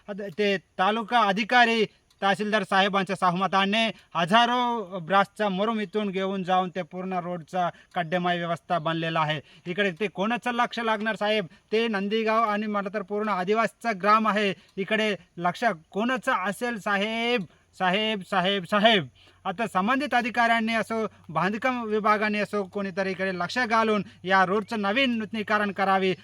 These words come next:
अशा मागणी देखील करत आहे साहेब. मी अशोक कुंबरे, सिरोंचा तालुक्यातील.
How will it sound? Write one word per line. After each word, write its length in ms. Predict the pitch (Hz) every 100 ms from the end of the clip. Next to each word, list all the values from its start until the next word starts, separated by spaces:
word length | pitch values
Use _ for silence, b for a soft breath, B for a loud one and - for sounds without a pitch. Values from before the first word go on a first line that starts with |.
| B
अशा 220 | 165 190
मागणी 320 | 180 175 170
देखील 300 | 165 165 170
करत 300 | 151 156 156
आहे 180 | 156 143
साहेब. 360 | 139 143 208 208 - b b b b _ - - -
मी 160 | 233
अशोक 400 | 226 202 220 240
कुंबरे, 340 | 240 226 240 240
सिरोंचा 400 | - 202 202 208
तालुक्यातील. 680 | 196 196 190 196 151 113